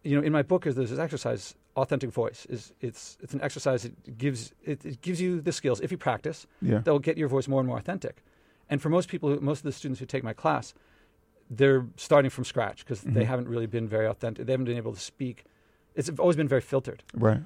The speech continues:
Speaker 1: So I've been prac-, now at the beginning, I had, I was very, uh, inhibited in my
Speaker 2: Mm-hmm.
Speaker 1: speech,
Speaker 2: Right.
Speaker 1: in my communication in general.
Speaker 2: Absolutely.
Speaker 1: And so I practiced and practiced, and I think I'm, I'm more open now. I think I'm more candid. But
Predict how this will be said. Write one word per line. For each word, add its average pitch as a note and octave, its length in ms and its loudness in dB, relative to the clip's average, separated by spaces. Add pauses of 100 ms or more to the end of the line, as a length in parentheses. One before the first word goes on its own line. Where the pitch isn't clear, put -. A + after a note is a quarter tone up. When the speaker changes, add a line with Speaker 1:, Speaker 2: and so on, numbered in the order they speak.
(160)
Speaker 1:
So F3+ 260 6
I've F#3 100 6
been G#3 120 2
prac-, - 380 2
now C3 280 -2 (100)
at C#3 180 -2
the C3+ 60 -6
beginning, B2+ 560 0
I B2+ 160 -2
had, A#2 300 -2 (440)
I B2+ 80 -4
was A2+ 120 -2
very, A#2 540 2 (500)
uh, G#2+ 540 -8 (680)
inhibited D3 460 0 (220)
in A2+ 120 6
my A2+ 100 6
Speaker 2:
Mm-hmm. - 20 4
Speaker 1:
speech, D#3+ 400 -6 (200)
Speaker 2:
Right. A2 220 2 (100)
Speaker 1:
in C3+ 120 -2
my C3 120 2 (160)
communication C3+ 560 0
in A2+ 80 -4
general. C#3+ 360 -2 (500)
Speaker 2:
Absolutely. A#2 540 0
Speaker 1:
And C#3 120 2
so D3+ 120 6
I - 20 4
practiced D3 360 0
and C3+ 100 -4
practiced, A#2 360 -4
and C3+ 80 -2
I A#2+ 40 -2
think D3 200 -6
I'm, B2 240 -2 (220)
I'm A#2+ 280 -2
more C#3 260 6
open C3 260 2
now. A#2+ 260 0
I F3+ 60 0
think B2+ 160 -8
I'm B2 100 0
more A#2+ 200 -2
candid. C3 400 -4 (560)
But C#3 160 6